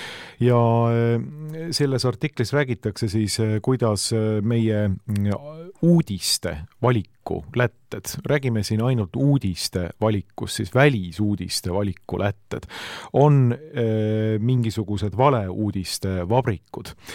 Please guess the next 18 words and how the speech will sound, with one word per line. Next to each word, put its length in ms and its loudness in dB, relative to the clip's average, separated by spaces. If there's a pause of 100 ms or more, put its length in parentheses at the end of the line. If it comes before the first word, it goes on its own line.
(400)
Kordagi, 720 0 (160)
nagu 200 -2
sa 80 -2
juba 240 -2
mainisid, 680 2
ei 220 2
tooda 380 4
mingisugust 640 -2
konkreetset 720 -2
näidet. 440 -2
Lihtsalt 480 -2
räägitakse, 520 -2
kuidas 320 -6
eksperdid 760 -4
ütlevad 480 -4
seda, 480 2
eksperdid 680 -4
väidavad 520 -2